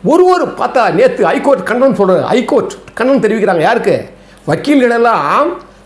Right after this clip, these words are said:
தனது கட்சிக்காரர்களுக்காக, நல்லா சொல்றாங்க பா-, சொல்றா பாருங்க, தனது கட்சிக்காரர்களுக்காக இந்த வக்கீல்கள்லாம் ஒரு கூலிப்படையை போல் செயல்படுகிறார்கள்.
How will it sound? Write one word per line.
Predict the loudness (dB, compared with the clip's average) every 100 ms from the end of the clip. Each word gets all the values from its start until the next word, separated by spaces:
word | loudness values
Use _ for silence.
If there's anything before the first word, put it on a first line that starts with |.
| -8
தனது | -2 0 2 0
கட்சிக்காரர்களுக்காக, | -2 -2 -2 0 0 0 -2 0 -2 -2 -10 -20 -20 -20 -8
நல்லா | -2 0
சொல்றாங்க | 0 0 0
பா-, | 0 0
சொல்றா | 0 0
பாருங்க, | 0 0 -2 -4 -12 -16 -6
தனது | 0 2 2 2 2 2 2 2 -2 -12 -16 -6
கட்சிக்காரர்களுக்காக | -4 -2 -2 -2 0 0 0 -2 0 0 2
இந்த | 0
வக்கீல்கள்லாம் | 0 0 -2 0 2 2 0 -4 -10 -4
ஒரு | -2 0
கூலிப்படையை | 2 4 4 2 2 2 0 2
போல் | 2 0 -2 0
செயல்படுகிறார்கள். | 0 2 0 0 0 0 0 0 -2